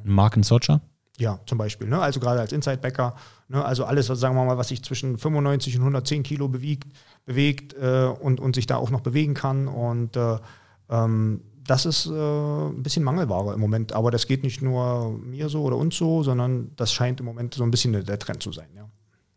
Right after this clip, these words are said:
Speaker 1: Dass die Jungs athletisch nicht gut genug sind, ist das Problem?
Speaker 2: Nee, überhaupt. Ähm, an, oder sagen wir mal, der gesamte Pool,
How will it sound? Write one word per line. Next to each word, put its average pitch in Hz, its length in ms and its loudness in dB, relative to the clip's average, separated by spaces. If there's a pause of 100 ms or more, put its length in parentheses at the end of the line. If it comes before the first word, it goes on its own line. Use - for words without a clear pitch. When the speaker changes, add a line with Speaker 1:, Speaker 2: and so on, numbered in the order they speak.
(300)
Speaker 1:
Dass 101 200 4
die 107 140 8
Jungs 113 380 10
athletisch 107 600 8
nicht - 420 2 (100)
gut - 340 -12
genug 104 360 8
sind, - 380 0 (600)
ist - 180 0
das 95 100 0
Problem? - 360 -4 (1120)
Speaker 2:
Nee, 226 120 6
überhaupt. 135 680 2
Ähm, 127 520 0
an, 143 640 0 (480)
oder 123 180 2
sagen 131 180 2
wir 131 120 4
mal, - 240 -8
der 131 100 4
gesamte 139 320 2
Pool, 127 400 0